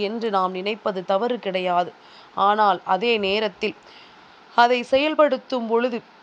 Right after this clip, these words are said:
அதில் ஏற்படக்கூடிய சில பிரச்சனைகளை உனக்கு என்னவென்று இந்த வாழ்க்கை தெரியப்படுத்த வேண்டும். அதில் இருக்கக்கூடிய பல உண்மைகளை நீ நிச்சயமாக என்னவென்று தெரிந்து கொள்ள வேண்டும்.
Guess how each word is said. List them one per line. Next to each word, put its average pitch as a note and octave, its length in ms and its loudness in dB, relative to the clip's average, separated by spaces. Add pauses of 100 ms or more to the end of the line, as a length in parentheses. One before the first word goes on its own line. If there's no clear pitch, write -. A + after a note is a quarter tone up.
(320)
அதில் A3 300 0
ஏற்படக்கூடிய C4 920 0
சில A#3 260 -2
பிரச்சனைகளை A3+ 760 -2 (200)
உனக்கு G#3 420 -4 (100)
என்னவென்று B3 680 -4
இந்த G3 240 -2
வாழ்க்கை G3+ 540 0
தெரியப்படுத்த G3+ 760 -4
வேண்டும். G3 360 -8 (480)
அதில் A#3 280 -2
இருக்கக்கூடிய C4 800 -4
பல G#3+ 180 0 (100)
உண்மைகளை G#3+ 540 -2 (200)
நீ G3 180 -4
நிச்சயமாக A3 840 -2 (140)
என்னவென்று G#3 600 -4 (120)
தெரிந்து A#3+ 380 -4
கொள்ள F#3 340 -2
வேண்டும். G3 360 -6